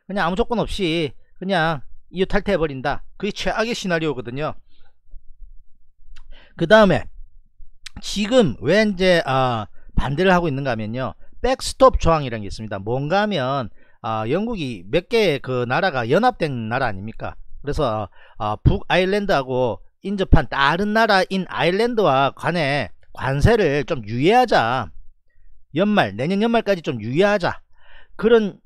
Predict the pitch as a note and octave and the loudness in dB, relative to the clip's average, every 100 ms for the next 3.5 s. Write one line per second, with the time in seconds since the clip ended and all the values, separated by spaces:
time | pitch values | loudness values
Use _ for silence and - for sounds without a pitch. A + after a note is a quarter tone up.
0 | - - - F#3+ F#3+ G3 D3 - G#3+ - | -20 -20 -6 -2 0 0 -2 -2 -2 -2
1 | - F#3+ F3 F3 C3+ B2 C#3 G2 - - | -2 0 2 0 -2 -4 -4 -6 -14 -20
2 | _ F#3 G#3+ D3 C#3+ F#3+ F#3+ C3 G#3+ G3 | _ -8 -6 -4 -4 4 4 4 -2 0
3 | G#3 A2+ A2+ B2 | 0 -2 -4 -6